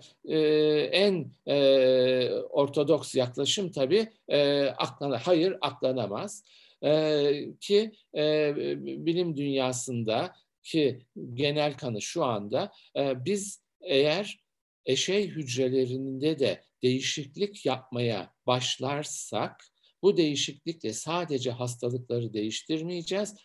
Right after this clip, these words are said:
Bunun yanında, e, designer dediğimiz, e, farklı değişiklikleri de yapabiliriz. Bu nedenle hiç önünün açılmaması, e, gerekiyor ve bu yüzden de bu konuda uluslararası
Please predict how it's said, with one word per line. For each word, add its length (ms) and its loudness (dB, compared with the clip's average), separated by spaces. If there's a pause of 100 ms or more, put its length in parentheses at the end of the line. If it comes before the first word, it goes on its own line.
(140)
Bunun 180 0
yanında, 800 -2 (320)
e, 460 4 (280)
designer 1040 0
dediğimiz, 640 -2 (240)
e, 460 2
farklı 680 2 (160)
değişiklikleri 760 -4
de 80 -2
yapabiliriz. 800 -2 (220)
Bu 140 4
nedenle 720 -2 (260)
hiç 680 -6 (200)
önünün 640 -4 (280)
açılmaması, 1120 -2 (160)
e, 340 0
gerekiyor 800 0 (200)
ve 140 2
bu 200 -4
yüzden 480 -4
de 260 -2
bu 180 -8
konuda 500 -2
uluslararası 1040 -2